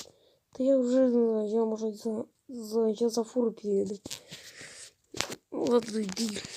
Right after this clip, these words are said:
Ладно, я за машину навчить. Ми поїхали вже в, в другий, в другий город. Супню зараз заведемо.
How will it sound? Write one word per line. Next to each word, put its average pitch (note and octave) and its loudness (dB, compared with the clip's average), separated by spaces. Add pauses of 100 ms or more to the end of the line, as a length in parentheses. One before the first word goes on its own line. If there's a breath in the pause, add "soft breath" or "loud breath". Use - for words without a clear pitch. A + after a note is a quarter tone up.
(3000 loud breath)
Ладно, G3+ -4
я G#3+ 2
за G#3+ -6
машину A3+ 4
навчить. A3+ 0 (460 loud breath)
Ми A3+ 0 (260)
поїхали G#3 -4
вже G3+ -2
в, G3+ 0 (200)
в G3+ -4
другий, G#3+ 2 (800 loud breath)
в G3+ -6
другий G3+ 2
город. A#3+ 6
Супню G#3 -2
зараз G3 0
заведемо. G3 2